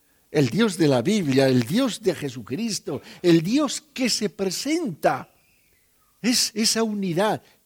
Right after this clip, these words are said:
Quiere y puede. Puede y quiere. Por eso el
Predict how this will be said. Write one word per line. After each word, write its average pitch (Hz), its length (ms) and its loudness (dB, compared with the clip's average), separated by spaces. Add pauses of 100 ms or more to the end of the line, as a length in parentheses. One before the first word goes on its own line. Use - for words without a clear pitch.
Quiere 262 720 2 (420)
y 185 140 -2
puede. 165 720 4 (520)
Puede 277 600 4 (560)
y 113 140 -8
quiere. 135 760 6 (320)
Por 143 220 4
eso 220 260 2
el 165 60 4